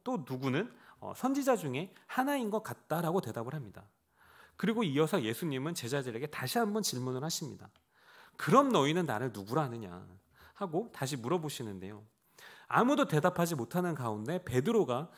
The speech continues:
베드로가 우리가 너무나도 잘 알고 있는 신앙의 고백을 합니다. "주는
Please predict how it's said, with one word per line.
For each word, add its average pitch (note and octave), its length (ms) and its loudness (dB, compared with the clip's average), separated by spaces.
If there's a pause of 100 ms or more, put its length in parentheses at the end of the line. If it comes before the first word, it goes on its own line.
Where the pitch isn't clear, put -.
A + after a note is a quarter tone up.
(200)
베드로가 D3 640 0
우리가 C3 260 -4
너무나도 F#3 380 0
잘 C#3+ 200 -4
알고 A2+ 260 -2
있는 G#2+ 160 -10
신앙의 F3 440 -4
고백을 D#3+ 340 -2
합니다. G2+ 320 -10 (480)
"주는 D#3 400 0